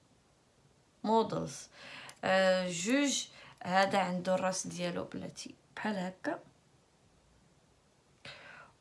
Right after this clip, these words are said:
وهذا شويه الراس ديالو غليظ، غادي يبان لكم. وعندي هاد الصغيور ديال اناستازيا، كانوا عطاوه ليا في واحد الكيت، آه، ديال الحجبان، فاش يلاه خرج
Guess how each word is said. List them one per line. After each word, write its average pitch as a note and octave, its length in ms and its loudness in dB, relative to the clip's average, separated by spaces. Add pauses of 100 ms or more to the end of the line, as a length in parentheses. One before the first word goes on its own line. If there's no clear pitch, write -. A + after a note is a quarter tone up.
وهذا F#3 760 0
شويه F#3+ 400 0
الراس F#3 320 -2
ديالو E3+ 380 -2
غليظ، B3 520 0 (1600)
غادي E3 140 -6
يبان E3 240 -6
لكم. A#3 380 0 (360)
وعندي G#3+ 400 2
هاد F#3+ 160 2
الصغيور G#3 600 0
ديال G3 280 -2
اناستازيا، F#3+ 680 -2
كانوا G3+ 260 -4
عطاوه E3+ 320 -2
ليا F3 200 -4
في F3+ 160 -4
واحد F3 220 -4
الكيت، C4 460 0 (500)
آه، F3+ 300 -2
ديال F3 240 -2
الحجبان، F3 460 -4
فاش - 240 -4
يلاه F#3+ 300 0
خرج F3 400 -8